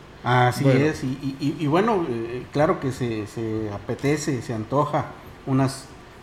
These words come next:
Speaker 1: unas horas de descanso, y, y que para la gente que trabajamos en la información, esto es muy relativo, ¿eh? Porque esto es, eh, eh, la, la noticia no, no tiene
Speaker 2: No.
Speaker 1: horario, ¿eh? No tiene horario de descanso, no tiene un día de descanso,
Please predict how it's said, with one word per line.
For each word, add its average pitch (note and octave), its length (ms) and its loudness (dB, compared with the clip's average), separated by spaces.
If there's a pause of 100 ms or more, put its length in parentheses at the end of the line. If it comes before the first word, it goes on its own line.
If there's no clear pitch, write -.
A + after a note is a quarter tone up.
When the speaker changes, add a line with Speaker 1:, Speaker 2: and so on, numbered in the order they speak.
Speaker 1:
unas D3+ 240 4
horas D#3 220 4
de C3+ 60 2
descanso, D#3+ 520 2 (520)
y, - 240 -10
y A#3 60 -6 (140)
que E3+ 160 8
para E3 520 6
la E3+ 140 4
gente B3+ 280 0
que E3+ 140 -2
trabajamos E3 560 0
en C3+ 160 2
la A#2+ 160 -2
información, A#2+ 720 0
esto G#3+ 240 -2
es G#3+ 80 -2
muy A3 120 4
relativo, C#3 560 2
¿eh? D#3+ 200 0
Porque B2 580 -2 (540)
esto D3+ 320 2
es, E3 400 0
eh, A2+ 400 0 (480)
eh, G#2+ 500 -6 (100)
la, B2+ 140 0
la C#3+ 140 4
noticia C#3+ 420 4
no, D#3+ 300 6
no D3+ 180 2
tiene D#3+ 420 6
Speaker 2:
No. B2 280 0 (120)
Speaker 1:
horario, C3 520 6
¿eh? D#3 100 2
No D3 140 2
tiene C#3+ 240 4
horario C#3+ 260 2
de A#2 100 0
descanso, C3+ 500 0
no C3+ 120 4
tiene C#3 240 6
un C3+ 80 8
día C3+ 180 6
de C3 60 4
descanso, C3 480 0